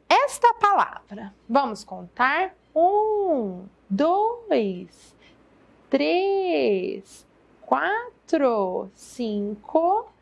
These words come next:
seis. Muito bem. Quantas vezes eu abro a minha boquinha para falar esta palavra? Vamos contar?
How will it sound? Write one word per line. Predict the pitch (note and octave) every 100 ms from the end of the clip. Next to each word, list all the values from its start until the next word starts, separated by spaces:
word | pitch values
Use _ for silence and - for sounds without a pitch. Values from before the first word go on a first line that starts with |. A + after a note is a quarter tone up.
| _ _ _
seis. | - - - G4+ G#4+ G#4+ G4+ F#4+ E4+ C#4+ A#3+ G#3+ G3 F#3+
Muito | B3 G#3+ E3+ E3 E3+ - G#4+ C#5+
bem. | A#4+ D4 A#3 A#3 B3+ E4 E4 B3 F3+ F#3 - - - - -
Quantas | - - - G#3+ E3+
vezes | G#3 G3 F#3+ F#3
eu | G#3 G#3
abro | G3+ G3
a | G3
minha | G#3+ E4 C5
boquinha | D#4 - - A#3+ A3 F#3
para | - G#3 G#3+ G#3+
falar | A3 F#3+ G#3 B3
esta | B3 - A3+
palavra? | - B3+ A3+ - - F3
Vamos | A#3+ B3 G3 -
contar? | F3+ F3+ A#3 B3+ E4+ B4+